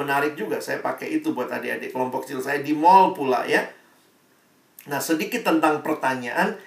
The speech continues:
A good question is the key to unlock the heart. Jadi saya sejak mengerti ini,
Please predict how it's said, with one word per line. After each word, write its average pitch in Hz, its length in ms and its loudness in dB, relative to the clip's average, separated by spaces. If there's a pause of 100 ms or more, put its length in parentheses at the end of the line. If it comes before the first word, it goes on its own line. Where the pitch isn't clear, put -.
(320)
A 196 160 4
good 294 400 0
question 196 640 4
is 202 320 -6
the 160 80 4
key 233 380 -8
to - 160 -2
unlock 156 500 2
the 131 80 -4
heart. 123 480 -2 (640)
Jadi 135 160 -6
saya 170 240 2
sejak 151 360 0
mengerti 151 760 -4
ini, 127 360 -10